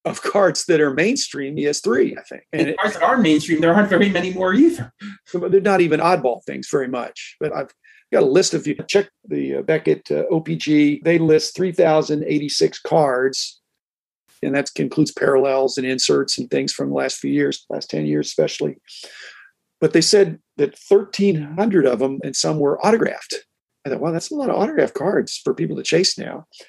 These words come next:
Speaker 1: Two thousand three hundred ninety were serial numbered. So that means there's a high percentage of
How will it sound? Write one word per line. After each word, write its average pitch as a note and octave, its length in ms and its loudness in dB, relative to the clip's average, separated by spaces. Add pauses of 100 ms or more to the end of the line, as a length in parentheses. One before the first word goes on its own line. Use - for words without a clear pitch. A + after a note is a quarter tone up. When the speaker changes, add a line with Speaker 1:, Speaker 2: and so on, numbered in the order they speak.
(120)
Speaker 1:
Two G3+ 140 0
thousand F3+ 320 2
three F3+ 160 0
hundred D#3 200 0
ninety F3 260 -2
were C#3 80 -2
serial F3 360 4
numbered. E3 380 -6 (640)
So D3+ 100 -6
that G#3+ 220 4
means E3 600 -2 (300)
there's F3+ 160 -4
a D3 80 -2
high A3 480 -2 (400)
percentage E3+ 680 2 (120)
of - 240 -4